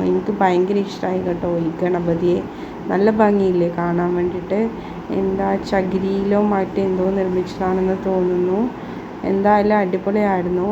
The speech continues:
പിന്നെ അമ്പലത്തിൻ്റെ ഉള്ളിൽ കയറിയിട്ടൊന്നും ഞാൻ വീഡിയോ എടുത്തില്ല. അമ്പലത്തിൽ പോയിട്ട് കഴിഞ്ഞാൽ ഉള്ളിൽ നിന്ന് എടുക്കുന്നത് ശരിയല്ലല്ലോ. അപ്പോൾ അതുകൊണ്ട് തന്നെ അമ്പലത്തിൻ്റെ ഉള്ളിൽ, ഉള്ളിൽ നിന്നൊന്നും എടുത്തില്ല, just പുറമേ നിന്ന് എടുത്തതാണ്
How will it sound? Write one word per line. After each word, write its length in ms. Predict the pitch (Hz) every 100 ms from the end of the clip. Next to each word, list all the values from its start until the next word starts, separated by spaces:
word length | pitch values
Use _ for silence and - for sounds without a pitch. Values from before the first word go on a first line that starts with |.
| 214
പിന്നെ 320 | 214 185 185 196 - 185
അമ്പലത്തിൻ്റെ 680 | 185 185 190 190 196 196 208 247 247 - - - - 185
ഉള്ളിൽ 320 | 196 202 226 226
കയറിയിട്ടൊന്നും 560 | 226 202 202 202 202 208
ഞാൻ 120 | 196 190
വീഡിയോ 340 | 185 180 180 196 185
എടുത്തില്ല. 400 | 170 - 180 180 175 190
അമ്പലത്തിൽ 440 | 190 180 175 - 190
പോയിട്ട് 240 | 208 196 190
കഴിഞ്ഞാൽ 300 | 196 196 202 202
ഉള്ളിൽ 140 | 190 190
നിന്ന് 120 | 196
എടുക്കുന്നത് 440 | 190 185 190 185 196 226 - - - - -
ശരിയല്ലല്ലോ. 680 | 220 214 226 208 185 185 180
അപ്പോൾ 160 | 175 185
അതുകൊണ്ട് 340 | 185 185 190 196
തന്നെ 200 | 190 185 190
അമ്പലത്തിൻ്റെ 480 | 185 185 185 - 196 190
ഉള്ളിൽ, 300 | 180 190 208 214 - - -
ഉള്ളിൽ 180 | 202 208 226
നിന്നൊന്നും 320 | 240 240 240
എടുത്തില്ല, 380 | 202 180 180 175 185 214 - 185 190
just 240 | 190 - 214
പുറമേ 380 | 214 185 185 190
നിന്ന് 160 | 214
എടുത്തതാണ് 540 | 185 175 190 180 170